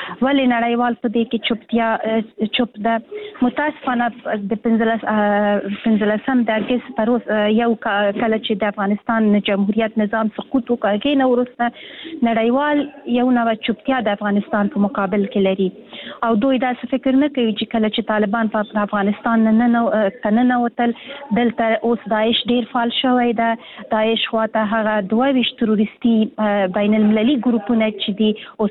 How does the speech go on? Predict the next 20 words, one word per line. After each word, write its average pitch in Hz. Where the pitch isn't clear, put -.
په 202
افغانستان 202
کې 202
ننوتي 202
دي. 208
شاید 214
ځینې 214
طالبانو 208
سره، 202
اه، -
وي، 233
شاید 208
ځینې 220
نه 226
وي. 208
لیکن، 277
اه، 214
افغانستان 214
اوس 220
یو، 208